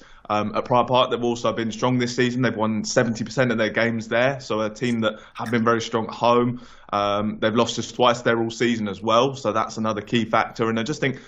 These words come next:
you know, given maybe West Ham, obviously kind of their form has been a bit all over the place recently,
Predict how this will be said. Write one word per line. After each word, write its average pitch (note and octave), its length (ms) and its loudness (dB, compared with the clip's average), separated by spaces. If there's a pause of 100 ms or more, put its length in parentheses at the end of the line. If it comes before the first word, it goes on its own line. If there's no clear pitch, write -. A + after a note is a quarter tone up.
(180)
you A#2 80 0
know, A#2 100 4
given C3 320 2
maybe A#2 220 2
West A2 300 -2
Ham, A2 380 2 (140)
obviously G#2 400 -4
kind G#2+ 220 0
of G#2+ 160 -6 (180)
their G#2 100 0
form B2+ 300 4
has A2 100 2
been A2+ 160 0
a G#2+ 60 0
bit C3 160 4
all B2+ 160 6
over A#2 160 2
the A2 80 -2
place G#2+ 340 -2
recently, G#2+ 600 0